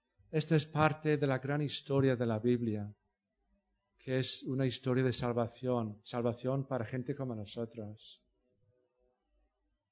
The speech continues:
Porque como hemos, hemos dicho ya más, más de una vez, la importancia de David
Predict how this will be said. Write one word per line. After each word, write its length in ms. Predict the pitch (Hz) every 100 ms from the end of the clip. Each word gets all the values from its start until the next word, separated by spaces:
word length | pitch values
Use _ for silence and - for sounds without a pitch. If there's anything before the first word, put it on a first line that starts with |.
| _ _ _ -
Porque 220 | 117 120
como 220 | 135 139
hemos, 240 | 147 139
hemos 320 | - 147 143 139
dicho 220 | 135 139
ya 160 | 135 135
más, 320 | 151 - -
más 200 | 131 -
de 100 | 139
una 140 | 127
vez, 400 | 123 127 120 - _ _ - _ _ _ _ _ _
la 100 | -
importancia 800 | 139 127 131 135 156 156 160 156
de 180 | 160 147
David 540 | 139 127 131 131 110